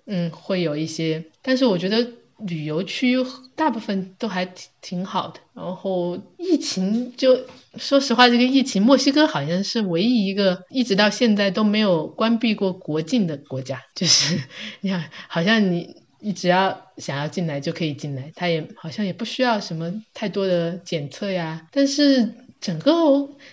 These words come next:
至少我们现在住这个地方，当然你也能听到有些人感染了，好像都还好，都，都还好。就是疫情对于我们来说，有一种忽远忽近的感觉。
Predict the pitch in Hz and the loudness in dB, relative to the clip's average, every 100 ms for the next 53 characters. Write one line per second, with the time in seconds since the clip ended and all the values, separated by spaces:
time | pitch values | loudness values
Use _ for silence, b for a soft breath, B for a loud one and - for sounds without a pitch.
0 | B 359 339 196 185 156 156 277 262 247 | B -6 0 2 2 -2 -4 2 2 2
1 | 262 233 240 220 233 214 202 202 208 - | -4 -2 -2 0 -2 0 -2 -2 -6 -8
2 | - 339 294 220 220 185 208 - 262 240 | -2 2 6 6 6 4 2 2 2 2
3 | 160 156 196 185 202 180 226 160 156 214 | 2 -2 -2 -2 -4 -2 -2 -4 -6 -10
4 | - - - 131 233 233 220 - _ _ | -12 -20 -18 -8 -2 -2 -2 -6 _ _
5 | - 247 185 226 - - - 269 269 269 | -2 -2 0 -6 -6 -18 -6 -4 -4 -2
6 | 277 277 254 - - - - 220 226 - | -2 -2 -6 -6 -8 -12 -12 -8 -6 0
7 | 294 294 214 202 247 226 226 170 156 165 | 2 2 0 2 4 4 4 0 -2 -4
8 | 170 214 214 214 - 214 247 311 - 311 | -2 0 0 -4 -4 2 2 2 2 2
9 | 269 180 - 277 370 302 190 143 143 | 2 2 0 0 2 0 -2 -6 -10